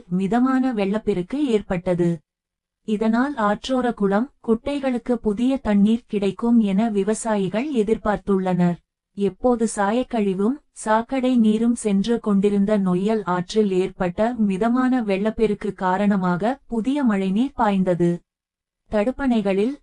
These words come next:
தண்ணீர் அணைக்கட்டுகளில் பாய்ந்தோடியதை மக்கள்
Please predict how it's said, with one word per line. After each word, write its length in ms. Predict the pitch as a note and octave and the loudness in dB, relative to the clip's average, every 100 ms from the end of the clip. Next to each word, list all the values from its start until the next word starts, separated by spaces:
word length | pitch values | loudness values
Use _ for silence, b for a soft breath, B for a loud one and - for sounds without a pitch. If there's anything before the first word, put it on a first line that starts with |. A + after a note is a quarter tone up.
| _ | _
தண்ணீர் 460 | G#3 G#3 A3 C#4+ B3+ | 0 2 4 2 0
அணைக்கட்டுகளில் 880 | G#3+ G#3+ - G#3+ G#3+ G#3 G3+ A3+ A#3+ | 0 0 -2 -4 -2 0 2 0 0
பாய்ந்தோடியதை 840 | G#3+ G3+ A3 B3 A3+ G#3+ G3+ G#3+ B3+ | 0 2 2 2 2 2 2 2 2
மக்கள் 460 | F#3+ F#3 - A3+ | 0 -4 -4 -4